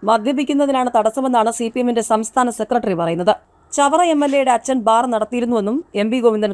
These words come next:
കൂട്ടിച്ചേർത്തു. സമ്പന്ന കുടുംബാംഗമായിരുന്നു എം എൽ എയുടെ അച്ഛൻ. എം എൽ എ എന്ന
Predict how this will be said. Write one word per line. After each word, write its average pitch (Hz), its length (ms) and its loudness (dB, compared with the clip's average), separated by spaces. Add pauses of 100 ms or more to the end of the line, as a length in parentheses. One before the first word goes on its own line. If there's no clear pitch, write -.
കൂട്ടിച്ചേർത്തു. 196 540 -2 (440)
സമ്പന്ന 247 520 2
കുടുംബാംഗമായിരുന്നു 240 720 0 (120)
എം 208 140 -2
എൽ 226 120 0
എയുടെ 196 160 -2
അച്ഛൻ. 190 200 -8 (420)
എം 220 220 2
എൽ 262 100 0
എ 277 60 4
എന്ന 269 100 0